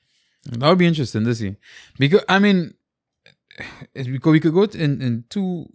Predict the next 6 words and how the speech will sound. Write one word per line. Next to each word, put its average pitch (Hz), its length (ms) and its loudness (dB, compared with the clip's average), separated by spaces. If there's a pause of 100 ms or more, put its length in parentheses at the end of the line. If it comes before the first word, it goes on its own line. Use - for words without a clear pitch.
(220)
different 127 340 -4
directions 117 580 -2
here. 95 300 -6 (680)
Um, 113 720 -2 (840)
so 127 140 -4
others, 127 220 -2